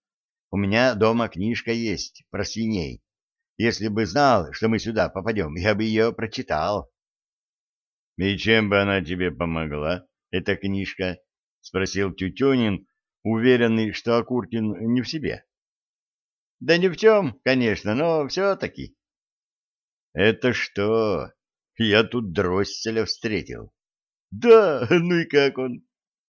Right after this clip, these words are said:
«Нормально. Жрёт обувь, совсем не изменился». Объявили о нескольких схватках с участием фаворитов —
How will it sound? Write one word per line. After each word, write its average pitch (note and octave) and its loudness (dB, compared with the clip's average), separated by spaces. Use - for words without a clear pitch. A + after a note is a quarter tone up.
«Нормально. A2+ 0
Жрёт A2 4
обувь, A2+ 0
совсем E3 0
не G2 -2
изменился». F2 -6
Объявили B2+ 4
о F3+ 6
нескольких E3 0
схватках B2+ 4
с - -14
участием B2+ -2
фаворитов — G2 0